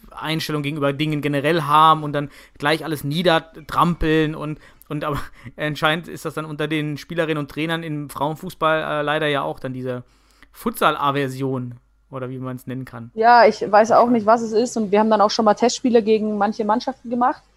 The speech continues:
Speaker 2: dann wirklich nach Futsal-Regeln und dann fanden die es eigentlich immer ganz gut.
Speaker 1: Mhm.
Speaker 2: Also irgendwie ist immer, also ich finde halt diese, halt halt sehr, sehr wenig von dieser Hybrid-Regelung da, wie, oder wie man's nennen soll, diese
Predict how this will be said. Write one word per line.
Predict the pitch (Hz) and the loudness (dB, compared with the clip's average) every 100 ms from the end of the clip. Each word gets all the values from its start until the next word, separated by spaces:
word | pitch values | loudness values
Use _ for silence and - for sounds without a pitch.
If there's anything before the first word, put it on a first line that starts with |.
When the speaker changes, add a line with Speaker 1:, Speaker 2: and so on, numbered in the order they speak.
| _ _ _ - | _ _ _ 0
Speaker 2:
dann | 214 | 2
wirklich | 208 214 | 2 -2
nach | 208 - | -4 0
Futsal-Regeln | 247 269 254 247 247 226 | 0 2 4 4 4 0
und | 196 | 0
dann | 202 | 2
fanden | - 233 | 2 2
die | 220 | 2
es | 196 | 0
eigentlich | 214 220 | 0 0
immer | 208 | 0
ganz | 202 202 | 0 -2
gut. | 233 220 254 _ _ _ _ _ | -2 -2 -4 _ _ _ _ _
Speaker 1:
Mhm. | 147 139 208 - _ _ _ | -10 -8 -10 -16 _ _ _
Speaker 2:
Also | - 190 185 190 185 | -4 -4 0 0 -2
irgendwie | 180 196 196 | -4 -6 -6
ist | 196 | -8
immer, | 202 190 | -4 -2
also | 180 190 | -2 -2
ich | 190 - | -4 -6
finde | 202 196 | -6 -4
halt | 190 | -4
diese, | 196 175 180 180 | -4 -4 -4 -2
halt | 196 190 | -4 -2
halt | 190 170 175 | -4 -6 -4
sehr, | 196 196 | -2 0
sehr | 190 | -2
wenig | 180 190 175 | -2 -4 -6
von | - | -12
dieser | 185 175 | -10 -8
Hybrid-Regelung | 185 180 190 - 180 175 175 | -8 -10 -12 -8 -8 -6 -8
da, | 180 175 175 - | -10 -10 -10 -12
wie, | 175 | -12
oder | 170 165 | -10 -12
wie | |
man's | 180 170 - | -14 -16 -12
nennen | 175 180 | -12 -8
soll, | 175 170 | -6 -6
diese | 170 175 170 | -6 -6 -6